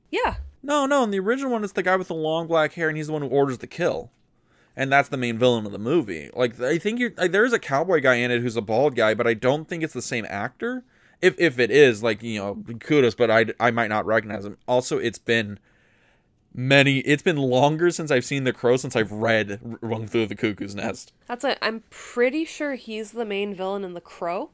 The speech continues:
Speaker 2: Yeah.
Speaker 1: 'Cause I watched that, um, documentary on Shudder, the one about cursed film sets.
Speaker 2: Oh,
Speaker 1: And they
Speaker 2: where,
Speaker 1: show
Speaker 2: yeah.
Speaker 1: him,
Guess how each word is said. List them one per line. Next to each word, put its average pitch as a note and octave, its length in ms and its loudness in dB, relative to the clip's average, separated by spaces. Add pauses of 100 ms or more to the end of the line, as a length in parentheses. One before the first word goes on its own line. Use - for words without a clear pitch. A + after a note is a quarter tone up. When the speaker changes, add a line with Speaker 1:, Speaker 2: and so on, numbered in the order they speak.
(180)
Speaker 2:
Yeah. C#3 140 -20 (380)
Speaker 1:
'Cause G3+ 120 -18
I A3 80 0
watched G#3+ 360 -2
that, G3 240 0
um, E3 200 -8
documentary F3+ 840 -6
on E3 340 -10
Shudder, G#3 540 -8 (500)
the G3+ 100 -6
one F#3+ 220 -2
about F3+ 320 -6
cursed - 380 -10
film G3 240 -6
sets. - 560 -10 (320)
Speaker 2:
Oh, B2+ 120 0
Speaker 1:
And C#3 200 6
they G#3+ 100 6
Speaker 2:
where, A#3 100 2
Speaker 1:
show G#3+ 200 4
Speaker 2:
yeah. G#3 80 -2
Speaker 1:
him, G3+ 360 -2